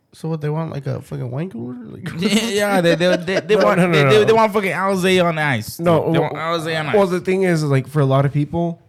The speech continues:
Speaker 3: uh, when you first start drinking,
Speaker 1: Oh, yeah.
Speaker 3: especially, like, sheltered people, when you don't know what you,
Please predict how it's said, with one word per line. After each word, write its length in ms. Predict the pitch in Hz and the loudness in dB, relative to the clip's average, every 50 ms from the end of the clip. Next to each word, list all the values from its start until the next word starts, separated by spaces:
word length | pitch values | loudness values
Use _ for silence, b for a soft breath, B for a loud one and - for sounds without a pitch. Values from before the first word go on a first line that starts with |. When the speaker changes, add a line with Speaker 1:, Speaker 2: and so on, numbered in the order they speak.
| _ _ _ 131 | _ _ _ -2
Speaker 3:
uh, 60 | 131 | 0
when 240 | 120 127 127 127 127 | 0 2 2 2 2
you 80 | 131 | 0
first 380 | 123 - - 135 131 139 135 - | 0 -2 -2 -2 -2 0 -2 -2
start 220 | 139 131 127 113 | -4 -4 -4 -2
drinking, 440 | 110 117 117 120 123 143 143 143 - | 0 0 0 0 0 -2 -2 -2 0
Speaker 1:
Oh, 80 | 120 107 | -2 0
yeah. 60 | 117 151 | 2 2
Speaker 3:
especially, 200 | 165 156 180 175 | 2 2 0 0
like, 240 | 147 143 131 113 - | 0 0 -2 -2 -6
sheltered 560 | - - - - 139 147 143 - 170 156 - | -10 -8 -4 -2 -2 -2 -2 -4 -6 -6 -6
people, 420 | 196 190 - - 214 220 220 - _ b b b b b b b b | -10 -10 -6 -6 -6 -6 -6 -10 _ b b b b b b b b
when 200 | - 143 143 143 - | -2 -2 -2 -2 -4
you 180 | - 143 143 175 | -6 -2 0 0
don't 220 | 220 220 190 160 | 0 0 0 0
know 100 | 165 175 | -2 -2
what 400 | 190 180 160 160 165 - - - | -2 -2 -4 -4 -6 -6 -8 -12
you, 300 | 143 123 87 131 127 | -12 -10 -10 -10 -10